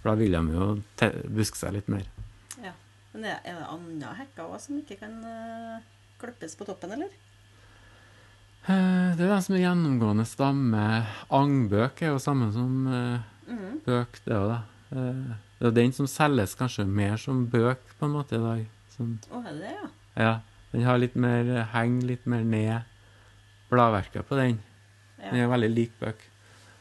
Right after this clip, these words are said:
Speaker 1: Eh, men jeg tror vanlig bøk er litt mer herdig.
Speaker 2: Mhm.
Speaker 1: Eh, men jeg kommer ikke på noe.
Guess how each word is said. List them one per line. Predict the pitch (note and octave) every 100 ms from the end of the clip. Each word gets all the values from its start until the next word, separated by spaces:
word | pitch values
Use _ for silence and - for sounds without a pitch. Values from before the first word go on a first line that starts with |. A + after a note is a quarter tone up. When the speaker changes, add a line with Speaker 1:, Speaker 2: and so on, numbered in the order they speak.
| - - - _ _ -
Speaker 1:
Eh, | A#2 A2+
men | A2+ A2+
jeg | A2 A2
tror | C3
vanlig | C#3 C3+ B2 F2+ F2+ G2 G#2
bøk | G#2+ A2 -
er | A2+
litt | G#2+ -
mer | G#2+ G#2
herdig. | G#2+ G#2 F#2+ F2+ F#2+ - -
Speaker 2:
Mhm. | G#3+ F#3+ F3 A#3+ _ _ _ - - - - - _ _ _ -
Speaker 1:
Eh, | A#2+ A2+ A2+ A2+
men | A#2 A#2
jeg | A#2 - -
kommer | F#2+ F2+
ikke | F2+ - -
på | C3+
noe. | D3+ D3+ D3 D3 C3+